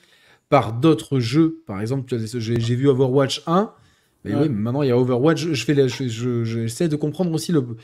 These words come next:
Speaker 1: le, le point de vue des éditeurs, et qu'en fait, euh, maintenir un service technique, euh, un S A V,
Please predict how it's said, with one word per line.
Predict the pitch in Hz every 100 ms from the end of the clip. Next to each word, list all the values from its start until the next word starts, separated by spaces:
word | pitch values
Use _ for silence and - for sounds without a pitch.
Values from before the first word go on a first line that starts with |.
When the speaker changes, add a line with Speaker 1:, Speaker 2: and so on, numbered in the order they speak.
| - - -
Speaker 1:
le, | 117 127 123 120 117 113
le | 107 110 113
point | 110 135
de | 127
vue | 160
des | 135 123
éditeurs, | 139 160 185 123 131
et |
qu'en | 120 127
fait, | 117 185 180 - _ _ _ _ -
euh, | 123 113 107 113 110 98 95 90 82 52 52 - - - _ _ _ _ _ _ _ _ -
maintenir | 139 151 170 170 185 165
un | 139
service | - 131 139 -
technique, | 135 - 139 139 - -
euh, | 110 107 101
un | 107 120
S | 131 131
A | 127
V, | 131 135 135